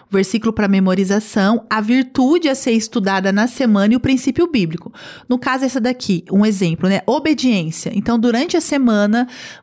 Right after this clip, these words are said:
você vai trabalhar e ensinar o seu filho essa virtude, né? Princípio bíblico,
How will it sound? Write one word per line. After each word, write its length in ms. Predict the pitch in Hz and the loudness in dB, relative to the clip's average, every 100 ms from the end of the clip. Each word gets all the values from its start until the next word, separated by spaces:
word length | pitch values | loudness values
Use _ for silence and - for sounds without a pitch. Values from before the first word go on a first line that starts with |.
| - 185 | -16 -4
você 340 | 180 208 214 214 | 0 2 2 0
vai 280 | 202 190 202 | 0 0 -2
trabalhar 680 | 220 196 202 208 175 180 | -2 -2 0 0 2 2
e 60 | 208 | 2
ensinar 340 | 220 - 196 | 0 0 0
o 60 | 214 | 2
seu 160 | 240 | 0
filho 320 | 214 - 226 220 | -2 0 2 2
essa 340 | 214 - 339 | 2 2 2
virtude, 640 | 285 339 339 240 185 170 170 | 2 2 2 0 2 2 2
né? 200 | 175 202 | 2 2
Princípio 500 | 226 233 254 233 254 | 2 2 2 0 2
bíblico, 480 | 196 175 165 - | 2 2 0 -2